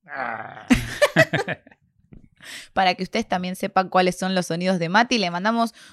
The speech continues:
Speaker 2: un beso a Mati que está tras las cámaras, es nuestro operador, es el que hace posible Cuentos en la Virgo Cueva.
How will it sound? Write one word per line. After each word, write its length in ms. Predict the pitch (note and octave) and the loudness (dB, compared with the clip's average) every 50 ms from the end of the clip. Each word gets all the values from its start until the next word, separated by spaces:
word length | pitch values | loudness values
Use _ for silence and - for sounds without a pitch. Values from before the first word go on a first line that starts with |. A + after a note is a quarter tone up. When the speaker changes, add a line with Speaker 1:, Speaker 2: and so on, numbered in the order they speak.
| - - | -8 -2
Speaker 2:
un 140 | - A#3 A#3 | 0 2 4
beso 220 | A#3+ A#3+ A#3+ B3 | 4 4 4 4
a 20 | |
Mati 300 | A3 A3+ A#3 A#3 A#3+ A3+ | 4 4 4 2 0 -4
que 80 | - G3+ | -2 -2
está 300 | G#3 G3+ - - A3 A3+ | -4 0 4 6 6 6
tras 280 | A3+ - G#3+ G#3+ A#3 A3+ | 6 6 6 6 6 6
las 220 | A3+ G#3 G3 F#3+ | 4 2 0 0
cámaras, 540 | - - A#3 A#3 A#3+ A#3+ A#3 G#3+ G#3 G3+ - | 2 4 4 6 6 6 6 6 4 4 2
es 100 | G#3 G#3 | -2 -2
nuestro 320 | G#3+ G#3+ A3 - - G3 | 0 -2 -2 -2 -2 -2
operador, 440 | F#3 - G3 G3+ A3 C#4 D4 D4+ - _ - | 2 4 6 6 8 8 6 6 4 _ -4
es 140 | - C4+ - | -2 -2 -2
el 140 | C4+ B3 A#3+ | -2 -4 -2
que 140 | - A#3 A#3+ | 2 6 6
hace 240 | B3+ B3+ - B3+ B3 | 6 6 4 -2 -2
posible 560 | - A3 G#3+ G3+ - A#3+ A#3+ B3+ B3 A3+ - | 2 0 0 2 0 0 2 4 4 4 4
Cuentos 420 | - G#3+ A3+ A3+ A3+ A#3 G#3 - | 6 6 6 6 6 0 0 0
en 100 | G3 F#3 | 0 2
la 100 | F3+ F3 | 4 4
Virgo 280 | E3+ F3 E3+ E3 E3+ - | 4 2 0 0 -2 0
Cueva. 320 | - D#3 C3 B2 A#2+ - | 0 -2 0 0 -2 -4